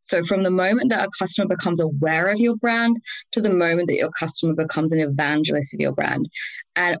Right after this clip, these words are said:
all the digital touch points in between. So they might have interactions with marketing, sales, success, but also product and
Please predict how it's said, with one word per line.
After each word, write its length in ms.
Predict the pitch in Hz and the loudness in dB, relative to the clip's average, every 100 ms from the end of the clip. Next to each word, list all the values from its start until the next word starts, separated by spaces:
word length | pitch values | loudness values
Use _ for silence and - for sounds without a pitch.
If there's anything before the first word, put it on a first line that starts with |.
| - | 0
all 280 | 185 185 190 | 2 4 4
the 100 | 185 | 2
digital 380 | 170 170 165 165 | 2 0 -2 -2
touch 200 | 165 - | -2 -4
points 220 | - 147 143 | -2 0 0
in 140 | 151 | 0
between. 480 | 143 143 143 135 143 | 0 0 0 0 0
So 400 | 135 170 160 160 160 - | 0 0 2 0 -2 0
they 160 | 160 | 2
might 400 | 170 170 170 170 - _ - | 2 2 0 -2 -6 _ -8
have 200 | 156 156 | -2 0
interactions 560 | 160 165 156 - 160 | 0 0 -2 -2 0
with 100 | 156 | 0
marketing, 380 | 175 233 - 285 | 0 0 0 0
sales, 280 | 277 190 202 | 2 0 0
success, 380 | 214 - 294 - | -4 -2 -4 0
but 120 | 196 | 0
also 320 | 220 277 294 294 | 0 2 0 -2
product 460 | - 381 185 - - | -2 -2 -2 -6 -4
and 340 | 202 214 226 | 2 4 2